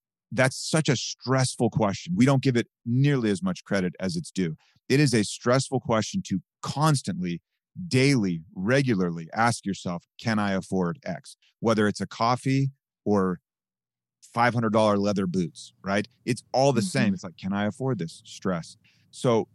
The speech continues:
Speaker 1: when you're just looking at a pile of money in your checking account and you're trying to divine from that, "Can you afford that?" You, there's no way you're going to know.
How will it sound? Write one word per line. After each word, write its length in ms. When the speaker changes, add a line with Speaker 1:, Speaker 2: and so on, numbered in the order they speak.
Speaker 1:
when 200
you're 160
just 420
looking 320
at 120
a 80
pile 400
of 160
money 260
in 100
your 120
checking 400
account 440
and 140
you're 120
trying 440
to 180
divine 680
from 300
that, 420
"Can 260
you 160
afford 360
that?" 240
You, 220
there's 260
no 300
way 480
you're 140
going 240
to 100
know. 260